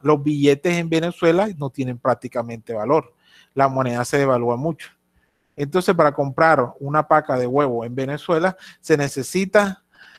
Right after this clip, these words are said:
eh, cincuenta o sesenta millones de bolívares. Y eso es un poco de dinero que, eh, la gente no va a cargar con eso en el bolsillo.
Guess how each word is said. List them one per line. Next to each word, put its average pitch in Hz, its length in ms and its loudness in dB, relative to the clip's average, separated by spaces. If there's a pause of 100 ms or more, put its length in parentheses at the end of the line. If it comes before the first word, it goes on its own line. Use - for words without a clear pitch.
eh, 143 300 2
cincuenta 175 840 2
o 151 100 2
sesenta 147 520 -4
millones 139 500 -2
de 143 80 -2
bolívares. 135 580 0 (320)
Y 139 180 2
eso 135 260 0
es 143 60 2
un 147 200 -4
poco 143 320 0
de 151 80 4
dinero 180 440 0 (460)
que, 135 580 0 (440)
eh, 139 220 2
la 135 200 4
gente 135 280 0
no 147 100 2
va 143 80 6
a 139 60 0
cargar 139 320 4
con 151 160 -6
eso 131 220 -8
en 120 80 -8
el 120 80 -8
bolsillo. 120 520 -6